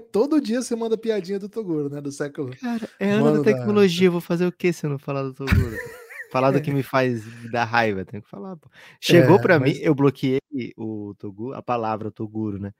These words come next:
Speaker 2: Aí o que que acontece agora? O Twitter me manda vídeos que não tem a palavra Toguro. E aí teve um agora que chegou hoje, inclusive, que é ele mostrando as tatuagens nas costas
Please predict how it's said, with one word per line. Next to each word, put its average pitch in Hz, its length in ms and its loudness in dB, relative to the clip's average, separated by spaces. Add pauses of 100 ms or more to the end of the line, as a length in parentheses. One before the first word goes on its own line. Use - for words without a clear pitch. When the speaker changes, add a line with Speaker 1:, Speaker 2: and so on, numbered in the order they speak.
(280)
Speaker 2:
Aí 151 160 2
o 156 40 2
que 175 100 -2
que 170 80 4
acontece 151 500 -2
agora? 127 320 0
O 131 60 -2
Twitter 156 280 -2
me 160 100 0
manda 170 340 -4
vídeos 165 500 -6
que 170 80 -6
não 196 180 -4
tem 196 260 -4
a 175 60 -2
palavra 113 380 -2
Toguro. 101 460 -10 (320)
E 131 160 2
aí 143 240 4
teve 151 340 -4
um 151 100 -6
agora 131 320 -6
que - 120 -16
chegou 131 420 -10
hoje, 160 240 -4
inclusive, 127 580 -6
que - 200 -8
é 131 180 0
ele 127 140 -4
mostrando 139 500 -4
as 135 100 -4
tatuagens 120 500 -6
nas 123 180 -8
costas 139 520 -12